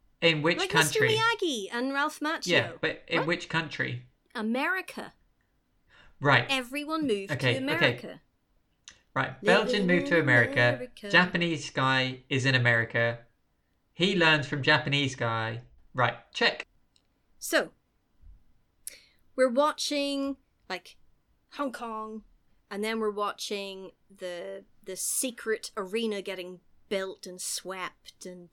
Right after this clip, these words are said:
Speaker 2: carpenters are in there, and people are sussing stuff out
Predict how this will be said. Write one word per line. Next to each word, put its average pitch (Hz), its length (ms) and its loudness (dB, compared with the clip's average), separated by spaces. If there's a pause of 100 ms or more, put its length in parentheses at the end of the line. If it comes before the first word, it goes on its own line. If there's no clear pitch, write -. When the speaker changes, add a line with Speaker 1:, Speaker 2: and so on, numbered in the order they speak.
Speaker 2:
carpenters 190 720 -8
are 180 80 -16
in 175 200 -16
there, 180 380 -14
and 170 140 -14 (640)
people 202 320 -8
are 175 260 -10 (300)
sussing - 500 -10
stuff - 360 -10
out 175 240 -12